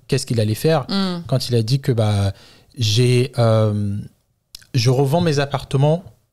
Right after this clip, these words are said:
Speaker 1: à tout le monde, à des blancs.
Speaker 2: Yeah.
Speaker 1: Il faut qu'on prenne l'argent
Speaker 2: Bah
Speaker 1: de
Speaker 2: oui,
Speaker 1: tout le monde
Speaker 2: bah
Speaker 1: pour
Speaker 2: bien
Speaker 1: le
Speaker 2: sûr.
Speaker 1: réinvestir dans
Speaker 2: Bah
Speaker 1: notre,
Speaker 2: bien sûr.
Speaker 1: dans notre,
Speaker 2: Ça,
Speaker 1: euh,
Speaker 2: bah oui.
Speaker 1: communauté. Mais ça,
Speaker 2: Bah
Speaker 1: c'est
Speaker 2: oui.
Speaker 1: quelque chose que je vois souvent des gens dire. Oui, mais, euh, euh, par exemple, quand il y a eu, euh, Amazon, euh, qui a dit qu'il allait, euh,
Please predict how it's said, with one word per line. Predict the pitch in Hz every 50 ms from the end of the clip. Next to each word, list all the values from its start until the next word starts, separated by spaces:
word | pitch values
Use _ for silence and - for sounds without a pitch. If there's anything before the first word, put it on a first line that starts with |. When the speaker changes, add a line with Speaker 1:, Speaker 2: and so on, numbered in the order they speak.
| _ _ _ _ _
Speaker 1:
à | 156 165
tout | - - 160
le | 139
monde, | 131 131 139 151 151 -
à | 127
des | 113 117 113
blancs. | 110 120 127 151 185 190
Speaker 2:
Yeah. | - 160 156 147
Speaker 1:
Il |
faut | 143 - 165
qu'on | - - 139 135
prenne | - - 160 156 156
l'argent | 143 135 123 120 123 123 147 156 156 160 - - - - -
Speaker 2:
Bah | 165 175 208
Speaker 1:
de | - 453
Speaker 2:
oui, | 508 539
Speaker 1:
tout | 190 175
le | 156
monde | 156 170 185
Speaker 2:
bah | 175 156
Speaker 1:
pour | 156 143
Speaker 2:
bien | - 131
Speaker 1:
le | 131
Speaker 2:
sûr. | 131 131 127
Speaker 1:
réinvestir | 135 139 143 139 135 139 135 - - 185
dans | 160 135
Speaker 2:
Bah | 127
Speaker 1:
notre, | 127 139
Speaker 2:
bien | 165 233 -
sûr. | - - - 120
Speaker 1:
dans | 131 143
notre, | 156 170 165 - - -
Speaker 2:
Ça, | 139 131 123
Speaker 1:
euh, | 120 117 117
Speaker 2:
bah | 175 175 180
oui. | 226 381 571 587 554 -
Speaker 1:
communauté. | - 147 139 143 147 147 143 170 160
Mais | 156 143
ça, | 180 208
Speaker 2:
Bah | 202 220
Speaker 1:
c'est | 185
Speaker 2:
oui. | 226
Speaker 1:
quelque | 185 160 143 - 156
chose | 139 - 214 233 214 -
que | - 156
je | 139 143
vois | 135 139 147
souvent | 139 - - 139 165 190
des | 180 156 135
gens | 123 139 131
dire. | 127 117 120 165 208 226 226 - - - - - - - - _
Oui, | 139 165 185 190 190
mais, | 175 156 147 143 139
euh, | 131 127 123 123 120 117 113 113 - - _ _ _ _ _ _ _ _ _ _ -
euh, | 131 127 127 123 123 120
par | 120 - 127 131
exemple, | 131 127 165 165 147 -
quand | - 147 - -
il | 143
y |
a | 131
eu, | 131 139 156 160 147
euh, | 131 123 117 -
Amazon, | 131 123 123 127 123 117 123 139 139 143 139 127
euh, | 117 113 110 107 110 -
qui | - - 127 123
a | 117 120
dit | 110 113 135 135
qu'il | - 131 113 117
allait, | 113 110 110 117 120 123 117 110
euh, | 101 101 98